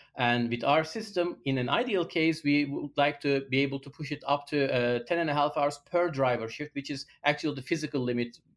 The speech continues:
what a driver can do. And, uh, on a per truck basis, we would like to see numbers close to twenty-two hours a day or even twenty-three hours a day, except for some very light, uh, pre-trip, post-trip inspections and some fuel, refueling activities.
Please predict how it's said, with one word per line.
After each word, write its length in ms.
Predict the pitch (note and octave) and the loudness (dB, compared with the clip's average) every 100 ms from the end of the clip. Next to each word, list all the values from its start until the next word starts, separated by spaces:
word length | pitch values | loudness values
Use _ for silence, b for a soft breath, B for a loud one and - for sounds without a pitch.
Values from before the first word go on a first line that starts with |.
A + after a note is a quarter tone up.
| A#2+ | -20
what 260 | B2+ C3 B2+ | -4 -4 0
a 220 | A#2+ A#2 - A#2+ | -2 -2 -8 -2
driver 360 | A#2+ C3 A#2 | 2 2 0
can 300 | A2+ G#2+ G2 | -6 -6 -8
do. 80 | - - _ B B B | -10 -20 _ B B B
And, 220 | B2 B2 B2+ | 2 2 2
uh, 120 | A#2+ - - | -2 -4 -4
on 140 | B2+ B2+ | 0 0
a 80 | |
per 280 | A#2+ - D3 | -2 -2 -2
truck 340 | D3 F3 A3+ - | 0 0 -2 2
basis, 460 | F#3 E3 G3 G3 - b b C3+ | 2 4 -2 -6 -16 b b 0
we 120 | D3 | 2
would 240 | C#3+ C#3 | 2 2
like 240 | D3 E3 - | 2 0 0
to 320 | D#3 C#3+ - | 0 2 0
see 400 | - D#3 D3+ C#3+ | -6 0 0 2
numbers 460 | C3+ D3+ C#3+ C#3 - | 0 2 0 -2 -4
close 400 | D3+ C#3+ D3 - | 0 0 0 -2
to 280 | D3 D3 | -2 -2
twenty-two 540 | C#3+ D3 C#3 C3+ C#3 C3+ | -2 -2 -2 -2 0 0
hours 280 | C3 B2+ B2 | 2 0 -2
a 80 | |
day 320 | B2 A#2+ C3+ - | -2 -2 -2 -8
or 200 | A#2 A#2+ | -6 -4
even 240 | C3 C3+ | -2 -4
twenty-three 440 | B2+ C3+ C3 C3 C3 | -4 -4 -4 -4 -2
hours 300 | B2 A#2 A#2 | 0 0 -2
a 60 | |
day, 200 | A2 A#2+ - | -6 -6 -4
except 380 | G#2 A#2 A2+ - | -6 -4 -8 -4
for 240 | A2 A2 _ | -4 -4 _
some 280 | - B2 A#2 | -8 -6 -2
very 180 | C#3+ D3+ | -2 -2
light, 320 | C3 C3 C3 A#2 | -2 -4 -6 -2
uh, 160 | A2+ | -2
pre-trip, 440 | A2 C#3 B2+ C3 - | -2 -6 -6 -8 -6
post-trip 400 | A#2+ - B2+ B2 | -8 -8 -12 -8
inspections 600 | B2+ - C3 C3 C3+ B2+ | -10 -6 -6 -4 -6 -4
and 180 | A#2 A#2 | -4 -4
some 220 | A2+ G#2+ | -6 -8
fuel, 240 | - A2 - | -8 -10 -6
refueling 500 | A#2 A#2 G#2 G2 G2 | -10 -8 -8 -8 -8
activities. 600 | F#2+ - F#2 _ - - | -10 -12 -20 _ -20 -20